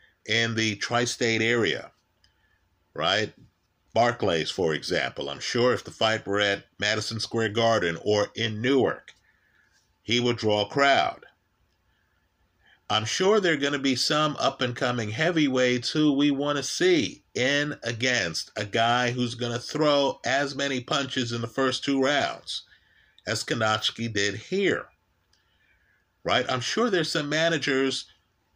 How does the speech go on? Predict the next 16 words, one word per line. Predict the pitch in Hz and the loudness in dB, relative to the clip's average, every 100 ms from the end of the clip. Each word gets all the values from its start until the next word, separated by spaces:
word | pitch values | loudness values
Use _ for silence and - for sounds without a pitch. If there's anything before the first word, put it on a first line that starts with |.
| - | -2
of | 170 185 | 0 2
some | - 160 139 | 0 0 2
young | 123 110 | 0 0
heavyweights | 90 98 82 80 90 101 - | 0 -2 0 0 0 0 -2
who | 127 | -2
are | |
thinking, | 110 147 143 147 127 | -2 -4 -2 -4 -2
"Gee, | 156 190 | 0 0
this | 131 175 - | 0 -2 -2
guy | 160 156 | 0 -2
faded | 139 - 143 151 151 147 | -4 -6 -2 0 0 -2
so | - - 143 | -4 -4 -2
badly | 139 135 127 123 127 127 - | 0 0 2 0 0 -2 -4
in | - 123 127 113 | -4 -4 -4 -2
this | 131 160 - | 0 0 0
fight," | - 110 78 | 4 4 4